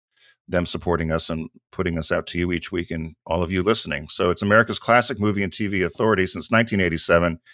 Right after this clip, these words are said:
There's always something there you'll find. Um, it's far more than just simply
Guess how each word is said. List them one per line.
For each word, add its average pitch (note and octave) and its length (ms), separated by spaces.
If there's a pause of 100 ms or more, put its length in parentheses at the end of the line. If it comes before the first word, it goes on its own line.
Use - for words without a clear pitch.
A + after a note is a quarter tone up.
(180)
There's G#2+ 160
always D3+ 240
something A2 300
there F#2 140
you'll F2 120
find. D2+ 540 (500)
Um, D#2 340
it's E2 200
far A#2 240
more G2+ 240
than E2 120
just E2+ 240
simply E2 520